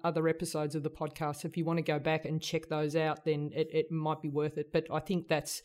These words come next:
uh, next level stuff. On the speed light for next level,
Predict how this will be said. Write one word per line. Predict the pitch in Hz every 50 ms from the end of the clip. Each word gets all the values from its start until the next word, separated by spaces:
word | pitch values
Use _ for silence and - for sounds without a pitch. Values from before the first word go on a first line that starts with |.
| - - - - - - - -
uh, | 151 156 143 -
next | 165 180 180 180 - -
level | 170 165 151 160
stuff. | 160 - - 170 160 151 - -
On | - 208 269
the | 302
speed | 285 - - - - 208 233 233 214
light | 214 196 165 156 147 - - -
for | - 170
next | 165 165 160 160 - -
level, | 160 160 160 147 156 165 160